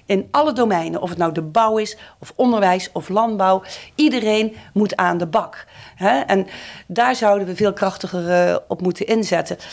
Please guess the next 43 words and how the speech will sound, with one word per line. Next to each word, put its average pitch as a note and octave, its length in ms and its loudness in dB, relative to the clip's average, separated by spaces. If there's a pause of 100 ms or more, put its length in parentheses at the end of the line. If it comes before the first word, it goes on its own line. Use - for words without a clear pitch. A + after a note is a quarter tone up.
(180)
En F#3+ 160 2
ik G3 100 0
zou F#3 220 0
echt - 220 -4
zelf G#3 220 0
zeggen F#3 260 -4
van, F3 200 -4 (280)
hè, G#3 160 2
ik G3+ 180 -4
zou F#3+ 240 0
heel G#3+ 140 2
graag F3+ 240 -2
zien F#3 220 0
dat F3+ 140 -2
we - 80 -6
ook F3+ 220 -4 (400)
zouden F#3 360 -2
experimenteren, F#3 1000 -2
bijvoorbeeld F3 560 2 (320)
met, G3 460 0
eh, F3+ 160 2
het - 260 0
aan F3 180 -2
tafel B3 340 0
zetten F3+ 320 -2
van, F3 280 0
eh, E3+ 180 0 (360)
de G3 80 -2
future G#3 360 -2
generation, F3+ 640 2
zoals D#3+ 240 -6
ze F3 100 -4
dat E3 180 -4
noemen, E3+ 240 0
hè. A3+ 80 2 (440)
Want F#3 220 0
onderzoek A3 420 0
laat F3+ 240 -2
ook B3 180 0
zien F#3+ 340 -4 (300)
dat, F#3 420 0
eh, E3+ 280 -2
jongeren, A#3 580 0